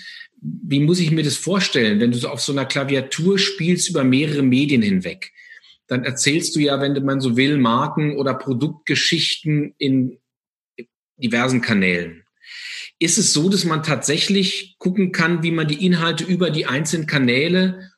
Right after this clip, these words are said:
so verknüpft, dass sie nan-, aufeinander einzahlen? Weil ich meine, aus Out of Home ist ja eher, sag ich mal, ein geschichtenaverses Medium oder ein storyaverses Medium,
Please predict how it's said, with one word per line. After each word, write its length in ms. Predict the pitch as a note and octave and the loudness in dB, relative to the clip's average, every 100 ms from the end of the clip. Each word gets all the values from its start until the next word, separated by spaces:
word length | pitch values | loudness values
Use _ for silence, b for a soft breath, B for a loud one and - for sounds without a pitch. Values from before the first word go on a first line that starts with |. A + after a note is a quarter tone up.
| - | -4
so 160 | C#3 | 0
verknüpft, 580 | E3+ D#3+ - D3 F#3 - | 0 0 0 2 2 0
dass 60 | - | -2
sie 100 | D3 | 0
nan-, 260 | C3 C3 | 2 0
aufeinander 440 | D#3 C#3 C#3 C3 - | -2 -2 0 0 0
einzahlen? 760 | F#2+ A#2+ - D#3 - A2 B2 - | -2 0 0 -2 -2 0 0 -4
Weil 140 | C3 | -6
ich 80 | C3 | -4
meine, 180 | C3+ C#3 | -2 -2
aus 160 | B2+ - | -2 -2
Out 140 | C#3 | -2
of 100 | B2 | -2
Home 160 | D#3 E3+ | -2 0
ist 120 | - | 0
ja 60 | |
eher, 380 | C#3+ C#3 D#3 C#3+ B B B _ - - | 2 2 0 -2 B B B _ -20 -12
sag 200 | D#3+ C#3+ | -4 0
ich 80 | D3 | 2
mal, 120 | D3+ | 0
ein 60 | C#3+ | 2
geschichtenaverses 1160 | B2 F#3 - C#3+ A#2+ B2 D3+ E3 C3 - - - | 2 2 2 0 0 2 2 0 0 -2 -6 0
Medium 800 | A#2 C3+ C#3+ E3 F3+ A3 A#3 - _ _ _ _ - | 4 4 4 2 4 2 0 -6 _ _ _ _ -18
oder 140 | A2+ | -16
ein 40 | G#2+ | -14
storyaverses 800 | - B2+ D3 C#3 A2+ A#2 A#2+ A2+ | -8 -4 -2 -2 -4 -4 -4 0
Medium, 500 | A2+ A#2+ C3+ F3+ | 2 2 2 2